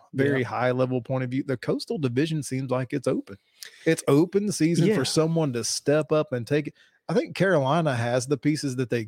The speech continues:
Speaker 1: could contend in the Coastal. We'll see what our predictions are.
Speaker 2: Yeah, i-, it's interesting in the Coastal Division. I mean, i-, i-, the question that I have is, is there really that team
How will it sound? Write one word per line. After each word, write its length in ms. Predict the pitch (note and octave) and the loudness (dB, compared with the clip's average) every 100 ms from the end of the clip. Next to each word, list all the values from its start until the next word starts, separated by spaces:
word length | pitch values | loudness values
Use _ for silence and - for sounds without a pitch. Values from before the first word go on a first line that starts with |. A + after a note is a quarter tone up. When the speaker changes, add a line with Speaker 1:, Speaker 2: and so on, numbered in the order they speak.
| - | -8
Speaker 1:
could 360 | - B2 C#3+ | -2 -2 -2
contend 500 | - C#3 A#2 C#3 D3 | -4 -6 -4 -6 -4
in 100 | D3+ | -4
the 100 | D3+ | -4
Coastal. 500 | C#3 D#3 D3+ E3+ D3 - _ _ _ - - _ _ _ _ _ _ _ _ _ _ _ _ - | -2 -4 -2 -2 -4 -6 _ _ _ -20 -20 _ _ _ _ _ _ _ _ _ _ _ _ 2
We'll 140 | F#3+ G3+ | 4 4
see 320 | F3+ F#3+ A2+ | 0 -4 -6
what 240 | G#2+ C#3 | 0 4
our 100 | C3 | 4
predictions 520 | A2+ B2+ C3 C3 B2 A2+ | 4 2 0 -2 -4 -4
are. 220 | G#2+ - - | -6 -8 -2
Speaker 2:
Yeah, 120 | - | 0
i-, 20 | |
it's 400 | G3+ - A3+ G#3 | 2 2 2 4
interesting 520 | A#3+ B3 F3 - D#3+ D3+ | 2 2 0 0 2 4
in 100 | D#3 | 4
the 80 | |
Coastal 400 | D3 E3+ D#3+ - | 4 2 2 0
Division. 440 | D3 C#3 D3+ C#3+ D3+ | 0 2 2 0 0
I 40 | E3 | 2
mean, 220 | D#3+ D#3 | 2 0
i-, 180 | D#3 E3+ | -4 -4
i-, 60 | F3 | -2
the 140 | E3 D3+ | 0 -2
question 480 | - G#3 G3+ E3+ | 0 -2 0 0
that 100 | D3 C#3 | 2 2
I 140 | F3+ | 2
have 220 | D3+ C#3+ | 2 2
is, 120 | C#3 D3 | 0 0
is 240 | F3+ A3 F#3 | 0 2 2
there 260 | F#3 F#3 | 2 4
really 340 | E3 E3 F3 D#3 | 4 4 4 4
that 360 | C3 D3 C#3 - | 2 -2 -4 -4
team 640 | - E3 D3 C3+ B2+ B2+ | 2 4 4 2 -2 -4